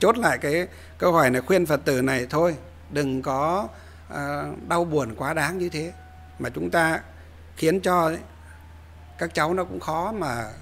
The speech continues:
có thể dư-, dứt rời cha mẹ để đi đầu thai, đi thoát hóa về cõi lành được. Chúng ta phải là cái người, à, biến đau thương thành hành động, cứng rắn lên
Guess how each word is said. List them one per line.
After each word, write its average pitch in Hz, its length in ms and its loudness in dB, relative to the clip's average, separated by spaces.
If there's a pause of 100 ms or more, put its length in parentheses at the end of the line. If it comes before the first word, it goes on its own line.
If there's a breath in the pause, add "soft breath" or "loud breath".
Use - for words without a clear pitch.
(140)
có 165 100 -2
thể 123 260 -4
dư-, 131 380 -6
dứt 190 220 0
rời 147 220 0
cha 165 200 -2
mẹ 139 260 -2
để 117 220 -8 (260 loud breath)
đi 170 120 0
đầu 120 180 0
thai, 156 280 -2
đi 175 80 -8
thoát 160 200 -6
hóa 160 140 -6
về 156 160 -4
cõi - 140 -10
lành 127 220 -10
được. 117 140 -16 (2000)
Chúng 160 120 -6
ta 175 180 2
phải 143 200 0
là 117 100 -4
cái 156 160 -2
người, 135 360 4
à, 113 80 -6 (200)
biến 175 180 0
đau 185 140 4
thương 175 240 -2
thành 127 100 -10
hành 113 200 -10
động, - 140 -12 (2000)
cứng 190 200 2
rắn 202 220 0
lên 180 140 -4